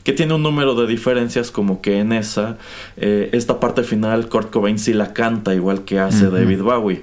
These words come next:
Speaker 1: En el Unplugged solamente lo toca en la, en la guitarra. Las dos versiones tienen el violonchelo, pero en la versión eléctrica no se escucha para nada.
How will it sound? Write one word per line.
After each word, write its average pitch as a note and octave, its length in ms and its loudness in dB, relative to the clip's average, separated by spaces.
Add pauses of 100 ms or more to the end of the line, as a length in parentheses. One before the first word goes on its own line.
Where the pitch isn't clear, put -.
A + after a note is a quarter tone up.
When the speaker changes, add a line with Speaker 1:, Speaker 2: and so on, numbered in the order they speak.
Speaker 1:
En E2 120 -4
el F2 100 0
Unplugged G2+ 440 0
solamente F#2+ 640 2
lo F2 140 0
toca F#2 440 -2
en E2+ 120 0
la, D#2+ 220 -2
en F2 140 -4
la F2+ 80 0
guitarra. B2 520 0 (360)
Las D#2+ 140 -2
dos F2+ 140 0
versiones G2 360 0
tienen G2 300 2
el F2 80 2
violonchelo, F2+ 560 0
pero F2+ 100 0
en F2+ 60 2
la F2 60 4
versión A2+ 260 0
eléctrica A2 340 0
no G2+ 100 2
se G2 80 0
escucha G2+ 360 0
para E2 180 2
nada. E2+ 320 0